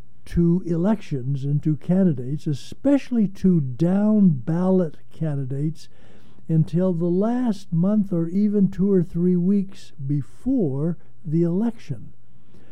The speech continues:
And it concerns me that people being pushed to get their vote in for the president will also be expected to vote for United States senators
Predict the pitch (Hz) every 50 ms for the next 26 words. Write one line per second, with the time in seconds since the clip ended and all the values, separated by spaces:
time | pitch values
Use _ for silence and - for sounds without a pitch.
0 | - - - - - - - - 170 160 160 170 180 165 - 185 170 156 156 -
1 | - - 226 262 294 294 269 208 175 151 156 151 151 156 180 196 202 190 165 151
2 | 160 160 151 147 - - - - - - - - - - 190 214 196 202 202 196
3 | 190 165 151 170 160 156 151 151 - - 208 208 190 196 - - - - 151 -
4 | - 160 151 143 139 170 170 156 - - 151 147 139 131 156 170 175 165 165 160
5 | 160 160 160 156 151 143 - - - 104 98 - - - 156 143 131 135 127 -
6 | - 202 226 254 214 196 151 120 123 131 139 160 - - - - - - - -
7 | - - - - - 170 170 170 165 - - 208 254 302 302 247 - 208 180 156
8 | 151 156 185 196 185 147 143 139 151 175 170 165 165 170 170 180 - 165 151 139
9 | - - - - 165 156 123 - 170 160 139 156 147 139 156 156 160 156 - -
10 | 156 147 143 147 147 139 143 139 139 135 135 127 - - 147 135 135 - - -
11 | 151 131 127 123 123 156 196 233 226 220 -